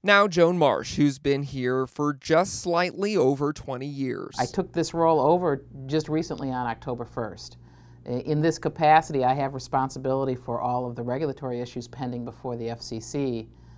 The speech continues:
Speaker 2: uh, here in Washington, D C. I, I joined the company, uh, with legacy A T and T in nineteen ninety-six, actually as a product of the Telecommunications Act.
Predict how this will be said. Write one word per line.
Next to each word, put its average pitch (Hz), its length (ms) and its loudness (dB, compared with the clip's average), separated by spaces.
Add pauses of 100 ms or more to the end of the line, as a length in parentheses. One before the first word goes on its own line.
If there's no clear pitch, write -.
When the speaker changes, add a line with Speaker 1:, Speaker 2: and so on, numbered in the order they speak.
(120)
Speaker 2:
uh, 120 120 -4
here 123 280 -6
in 117 100 -4
Washington, 120 480 -6
D 113 140 -6
C. 170 280 -2 (140)
I, 143 100 4 (100)
I 156 160 8
joined 208 420 2
the 175 80 -2
company, 147 800 -2
uh, 127 260 0 (140)
with 120 560 -8
legacy 147 420 0
A 131 140 -2
T - 180 -8
and 123 100 -4
T 139 220 -6
in 120 140 -4
nineteen 120 340 -4
ninety-six, 117 800 -6 (100)
actually 135 360 0
as 123 80 -6
a 123 40 -6
product 127 380 -2
of 117 80 -12
the - 60 -14
Telecommunications 117 840 -10
Act. 92 340 -16